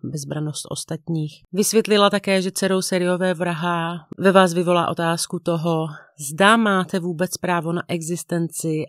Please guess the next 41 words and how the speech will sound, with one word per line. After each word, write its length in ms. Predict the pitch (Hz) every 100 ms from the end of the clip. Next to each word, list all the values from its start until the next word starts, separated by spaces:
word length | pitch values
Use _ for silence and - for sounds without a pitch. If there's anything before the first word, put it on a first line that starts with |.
| -
a 300 | 151 151 151 _ _ _
na 160 | 160 170
takovéto 400 | - 175 170 165
vlastní 540 | 165 156 - 180 170
štěstí. 600 | 147 - 170 - 165 147 _ _ _ _
To 140 | - 196
proto, 580 | 196 190 175 175 160 160
že 120 | 160
se 160 | - 170
musíte 400 | 165 - 180 170
naučit 460 | 165 - - 160
žít 200 | 151 175
s 100 | -
pocitem, 580 | - 175 - 160 170 160 156 _ _ _ _ -
kolik 420 | - 202 208 -
toho 300 | - 175 180
váš 340 | 170 170 170 160
vlastní 440 | 175 - - 175
otec 320 | 165 160 165 - - -
ostatním 500 | - - 170 160 165
lidem 320 | 160 160 156
vzal. 340 | 147 175 151 151 _ -
Provázely 580 | 190 190 185 175 185
ji 280 | 190 180 175
pocity 380 | 170 - 160 165
takové, 760 | 170 170 180 165 170 165 160 160
že 120 | 165
když 220 | 160 151
v 40 |
životě 540 | 156 165 160 175 160 165
byla 360 | 160 160 156
například 440 | 165 156 - 156 165
šťastná, 560 | - 170 - 175 160
tak 220 | 156 165 170
myslela 400 | 170 - 165 160
právě 340 | 160 156 165
na 160 | 165 160
rodiny 420 | 170 156 165 165
obětí 440 | 151 165 156 175
s 120 | 160
tím, 320 | - 170 156